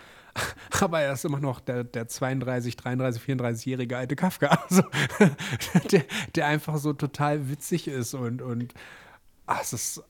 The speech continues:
irgendwie auch wiederum schüchtern und, und so,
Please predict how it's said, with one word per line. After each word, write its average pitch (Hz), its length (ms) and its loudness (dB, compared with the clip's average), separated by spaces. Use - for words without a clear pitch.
irgendwie 151 360 -2
auch 127 160 -6
wiederum 131 340 2
schüchtern 139 560 -2
und, 123 220 -8
und 127 180 -4
so, 117 340 -4